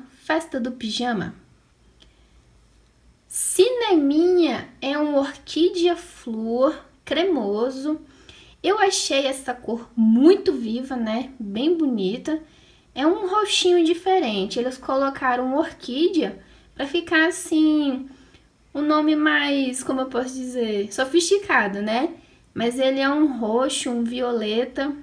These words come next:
bem vivo, né? Na primeira camada, eu achei que ficou com bastante falhas, mas depois com a segunda camadinha,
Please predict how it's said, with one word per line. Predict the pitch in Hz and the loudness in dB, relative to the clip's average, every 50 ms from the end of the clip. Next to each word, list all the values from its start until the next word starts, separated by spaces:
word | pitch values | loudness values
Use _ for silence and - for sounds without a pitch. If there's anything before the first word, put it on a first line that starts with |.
| - _ _ _ _ _ | -18 _ _ _ _ _
bem | 220 208 254 311 381 381 277 | -4 0 2 2 2 2 0
vivo, | 247 220 214 214 240 277 302 311 | 0 -4 -4 -4 -4 -4 -2 -2
né? | 285 262 233 226 277 330 330 - - _ _ - - - - _ _ _ | -2 -2 -2 0 -2 -2 -4 -6 -16 _ _ -20 -20 -20 -20 _ _ _
Na | - 277 349 | 2 2 2
primeira | 392 - - 415 370 320 285 294 | 2 0 0 2 2 2 2 0
camada, | 302 - 302 254 233 220 220 240 254 269 277 247 247 233 - - | -2 -4 -4 -2 0 0 2 2 2 0 0 -2 -4 -6 -4 -2
eu | 262 277 277 | -2 0 0
achei | 285 302 311 - - 302 269 277 | 0 -2 -4 -4 -4 -4 -4 -4
que | 277 | -4
ficou | - 294 285 - 277 277 | -8 -8 -6 -6 -6 -6
com | 294 269 | -6 -4
bastante | 269 269 269 269 - - - - - 294 285 294 294 302 311 320 311 - 349 349 | -2 -2 -2 -4 -8 -12 -14 -8 -6 -4 -2 0 2 4 4 2 2 0 -4 -6
falhas, | - - - - 277 254 247 240 208 190 170 - - - - - - | -6 -10 -8 -2 0 0 0 0 0 -2 -4 -6 -8 -12 -16 -18 -14
mas | - 240 233 214 220 214 226 226 226 240 247 | -6 -4 -2 0 0 0 0 0 0 0 0
depois | 226 247 240 240 - 240 233 233 233 | -2 -4 -4 -4 -2 -2 -2 -2 -2
com | - 240 | -2 -4
a | 233 233 - | -4 -4 -8
segunda | - - - 247 226 240 233 233 233 | -12 -10 -8 -6 -4 -2 -2 -2 -2
camadinha, | 226 240 240 240 247 247 240 254 254 262 269 294 311 | -2 -2 -2 -2 -4 -4 -4 -4 -4 -2 -2 -4 -4